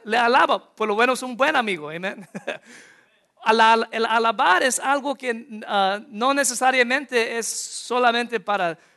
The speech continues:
para Dios, porque alabamos a otras personas. Y la Biblia habla de, del amigo que alaba a su amigo, de los hijos que se levantan en, en la mañana y alaban a su madre, la mujer virtuosa. Entonces, la alabanza,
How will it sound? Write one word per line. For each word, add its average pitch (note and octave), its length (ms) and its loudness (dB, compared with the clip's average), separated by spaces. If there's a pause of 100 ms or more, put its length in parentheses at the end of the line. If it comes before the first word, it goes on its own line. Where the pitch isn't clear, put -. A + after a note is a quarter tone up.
(180)
para G3+ 160 2
Dios, A#3 380 0
porque A3 320 -2
alabamos A3+ 680 0
a G#3 100 2
otras A3+ 300 -2
personas. - 680 -14 (280)
Y C4+ 100 -2
la C#4 100 8
Biblia C#4+ 440 6
habla C4+ 200 2
de, F#3+ 280 -2
del G3 240 -2
amigo A#3 420 -2
que F#3+ 260 -2 (240)
alaba A3 540 4
a G3 60 0
su G#3+ 180 -6
amigo, G3 460 -4
de G3 260 -2 (200)
los G#3+ 260 0
hijos A#3+ 440 0
que F#3+ 300 -2 (120)
se - 140 -4
levantan A#3 600 2
en, G#3 180 -2
en G#3 140 -4
la G#3 80 2
mañana A3 500 0
y G#3+ 220 -6 (180)
alaban A3 640 6
a G3 160 0
su G#3+ 200 -10
madre, A3 360 4
la F#3 140 2
mujer G3 380 -4
virtuosa. A3+ 680 2
Entonces, G#3 480 -4
la G3+ 160 2
alabanza, A#3 720 2